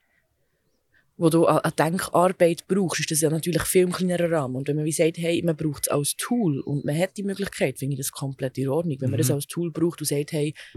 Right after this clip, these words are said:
Speaker 1: ich habe mir dort irgendwie solche Teile lassen schreiben, die ich vielleicht umgeschrieben habe, wo ich noch andere Aspekte drin nehme.
Speaker 2: Mhm.
Speaker 1: Aber da ist natürlich die Frage, wenn es schon Chat G P T schreibt, was kann ich besser machen als Chat G P T?
Speaker 2: Ja, ja.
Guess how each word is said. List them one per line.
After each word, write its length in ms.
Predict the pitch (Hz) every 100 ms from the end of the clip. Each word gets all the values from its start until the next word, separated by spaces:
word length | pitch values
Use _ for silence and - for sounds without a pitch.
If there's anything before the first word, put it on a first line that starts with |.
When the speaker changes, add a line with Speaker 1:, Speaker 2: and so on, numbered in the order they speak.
| -
Speaker 1:
ich 140 | 165
habe 120 | 151
mir 60 | 151 -
dort 280 | 151 160
irgendwie 240 | - 156 156
solche 400 | 151 156 151 143
Teile 260 | 143 151
lassen 300 | 160 147 -
schreiben, 280 | 147 143 135
die 60 | 147
ich 60 |
vielleicht 200 | 156 165
umgeschrieben 560 | 139 156 156 - 151 151
habe, 120 | 143 135
wo 60 |
ich 100 | 139
noch 140 | 147 156
andere 300 | 156 165 156
Aspekte 540 | 143 - 147 - 151
drin 220 | 143 147
nehme. 240 | 143 127 113
Speaker 2:
Mhm. 180 | 120 113 - _ _ _ _ _ _ -
Speaker 1:
Aber 140 | 156
da 60 | 165
ist 80 | 160
natürlich 300 | 151 165 147
die 80 | -
Frage, 300 | 156 156 - _ _ _ _
wenn 160 | 165 160
es 80 | 151
schon 120 | 160
Chat 300 | - 160 156
G 160 | - 156
P 140 | 160
T 200 | 151 156
schreibt, 340 | 147 147 147 -
was 200 | 139 -
kann 120 | 151
ich 100 | 147
besser 320 | 143 147 - 156
machen 280 | 147 -
als 140 | 131 -
Chat 220 | - -
G 160 | - 196
P 140 | -
T? 320 | 208 - - 165 - - - - -
Speaker 2:
Ja, 560 | - 131 147 180 190 165 - -
ja. 540 | 123 117 139 151 233